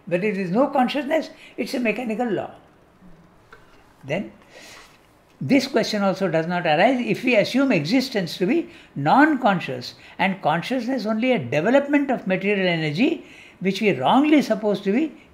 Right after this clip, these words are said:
immaterial. The consciousness is saying is wrongly s-, supposed to be immaterial, okay, because co-, consciousness also is a substance.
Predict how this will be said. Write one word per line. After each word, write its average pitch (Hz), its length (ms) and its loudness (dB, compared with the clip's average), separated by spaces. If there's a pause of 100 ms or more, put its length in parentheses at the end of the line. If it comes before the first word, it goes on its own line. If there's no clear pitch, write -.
immaterial. 175 640 -2 (2250)
The 196 420 2
consciousness 208 600 -4
is 190 140 -4
saying 196 440 -2 (320)
is 139 240 -4
wrongly 226 480 2
s-, - 200 -10 (840)
supposed 185 460 -4
to 190 60 -6
be 247 280 -8
immaterial, 156 580 -10 (280)
okay, 127 140 -14
because 151 360 -4 (480)
co-, - 100 -14
consciousness 185 560 -8
also 160 260 -6
is 170 120 -4
a 156 60 -12
substance. - 600 -10